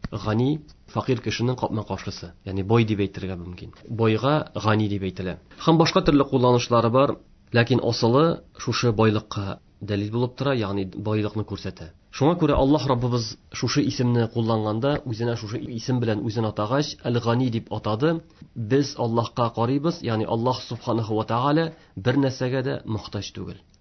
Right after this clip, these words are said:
Бөтен җан ияләре аңар мохтаҗ, ул бер нәрсәгә дә мохтаҗ түгел. Һәм без алдагы тапшыруда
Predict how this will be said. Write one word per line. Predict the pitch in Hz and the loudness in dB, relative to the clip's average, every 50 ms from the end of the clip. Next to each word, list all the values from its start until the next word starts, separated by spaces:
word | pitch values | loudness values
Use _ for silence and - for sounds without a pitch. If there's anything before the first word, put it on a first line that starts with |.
| _ - | _ -4
Бөтен | 104 120 120 - 165 156 147 131 - - - | -2 0 2 2 4 4 4 2 0 -4 -4
җан | 117 123 139 143 139 | -2 0 2 2 2
ияләре | - - 127 123 120 120 117 117 113 | 2 0 2 2 2 2 2 2 0
аңар | - - 113 117 117 117 113 110 - - - _ _ _ _ _ - | -2 -2 -2 0 0 0 0 -2 -2 -6 -12 _ _ _ _ _ -2
мохтаҗ, | 117 123 120 - - - 135 143 165 175 175 - - - _ _ _ | -2 -2 -2 -2 -2 0 2 2 2 0 -2 -6 -12 -16 _ _ _
ул | 113 123 117 | -2 -2 0
бер | 101 117 117 | 0 0 0
нәрсәгә | 120 113 - 107 101 107 101 | 0 0 -2 -4 -4 -2 -2
дә | 107 104 | 0 0
мохтаҗ | 104 98 - - - 98 - - - | 0 -2 -2 -6 -10 -12 -12 -12 -14
түгел. | - - - - _ _ _ - | -14 -14 -16 -18 _ _ _ -2
Һәм | - 131 135 151 156 | 2 4 4 4 4
без | 196 202 196 196 - - - _ _ _ _ | 4 2 2 -2 -6 -14 -20 _ _ _ _
алдагы | - 123 135 139 170 175 185 185 | 0 2 2 4 4 4 4 2
тапшыруда | 180 165 - - 143 131 127 147 160 | 2 0 0 0 0 2 2 4 2